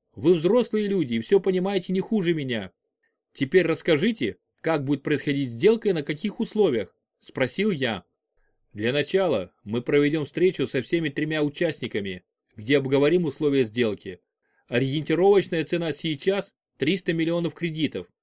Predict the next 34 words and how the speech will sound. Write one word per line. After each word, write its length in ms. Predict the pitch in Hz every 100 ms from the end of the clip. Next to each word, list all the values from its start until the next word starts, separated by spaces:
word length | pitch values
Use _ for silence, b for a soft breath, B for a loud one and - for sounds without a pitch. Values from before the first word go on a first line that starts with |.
| _ _
Это 220 | 110 139
с 80 | 127
учётом 340 | 151 170 143
теневого 520 | 120 160 170 180 135 117
бизнеса. 580 | 127 110 104 - 92 - _ _ _ _ -
На 80 | 107
продаже 520 | - 135 170 190 165
будет 280 | 127 151 135
выставлен 540 | 127 196 175 151 139
один 300 | - 131 151
лот 320 | 135 180 190 _ _
в 120 | - 107
двести 420 | 120 190 190 160
восемьдесят 500 | 147 156 139 147 139
пять 260 | 175 180
миллионов 380 | - 147 151 151
кредитов. 540 | - 147 131 117 98 - _ _ _ _ _ -
Пятнадцать 600 | 131 151 175 180 143 147
миллионов 580 | 160 170 208 175 107 - _
мы 180 | 117 131
выплатим 460 | 185 208 180 -
на 80 | 143
совместных 560 | 131 143 170 190 190 -
паях 460 | 180 175 156 -
на 100 | 127
нас 180 | 139 170
троих. 480 | - 175 156 117 - _ _ _ _ -
Ваша 400 | 107 165 196 196
доля 360 | 175 147 113
будет 340 | 101 131 165 156
четырнадцать 520 | 185 170 185 160 139
с 20 |
половиной 400 | - 139 151 175
миллионов, 600 | 156 151 135 120 104 -